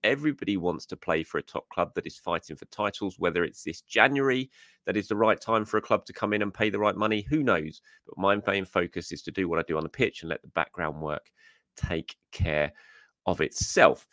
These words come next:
So definitely no sort of firm closing the door on a January move. I think the market is gonna dictate, however, that the mo-, a move in January is probably, uh, a little bit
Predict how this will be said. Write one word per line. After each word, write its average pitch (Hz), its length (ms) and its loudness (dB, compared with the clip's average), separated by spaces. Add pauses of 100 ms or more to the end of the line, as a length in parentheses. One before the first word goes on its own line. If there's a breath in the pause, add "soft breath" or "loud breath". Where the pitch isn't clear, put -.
(300 soft breath)
So - 100 -6
definitely 120 360 2
no 113 120 6
sort 104 200 0
of 101 80 4
firm 107 420 6
closing 110 500 6
the 98 80 4
door 107 300 6
on 87 80 2
a 87 80 0
January 82 320 2
move. 80 320 0
I 95 60 4
think - 440 0
the - 80 -6
market 98 640 0
is 92 100 -8
gonna 90 220 -2
dictate, - 500 -2
however, 82 380 0 (100)
that 85 220 4 (500)
the - 80 -2
mo-, 87 220 0 (100)
a - 60 -4
move 87 260 0
in 82 160 0
January 85 540 0
is 92 220 -2
probably, 80 600 -4 (720 loud breath)
uh, 80 440 6 (100)
a 87 80 2
little 87 280 2
bit - 240 0